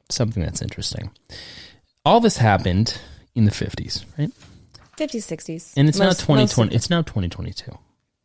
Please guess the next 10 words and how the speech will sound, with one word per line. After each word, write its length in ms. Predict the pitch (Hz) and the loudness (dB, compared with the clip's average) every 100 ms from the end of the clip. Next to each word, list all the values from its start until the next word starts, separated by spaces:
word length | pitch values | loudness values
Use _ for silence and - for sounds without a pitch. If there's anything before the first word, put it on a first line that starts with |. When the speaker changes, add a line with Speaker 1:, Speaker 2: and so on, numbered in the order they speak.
| - | -10
Speaker 2:
Mm-hmm. 280 | 202 180 156 - _ _ _ _ _ _ _ - 113 | -6 -6 -10 -16 _ _ _ _ _ _ _ -18 -2
Speaker 1:
What 120 | 208 | 0
in 100 | 202 | 2
God's 300 | 139 101 82 | 4 4 2
name 280 | 76 - 95 _ _ _ _ _ _ _ _ _ _ _ - | -4 -8 -12 _ _ _ _ _ _ _ _ _ _ _ -6
has 220 | 135 135 | -2 -2
changed 600 | - 113 85 107 - - - - - - _ _ _ - | -2 -2 0 -2 -4 -12 -18 -20 -20 -20 _ _ _ -8
Speaker 2:
Mm-hmm. 400 | 359 320 311 302 - _ _ - | -4 -4 -4 -8 -14 _ _ -2
Speaker 1:
to 180 | 156 | 2
allow 560 | 143 151 220 127 165 233 | 4 4 4 4 4 0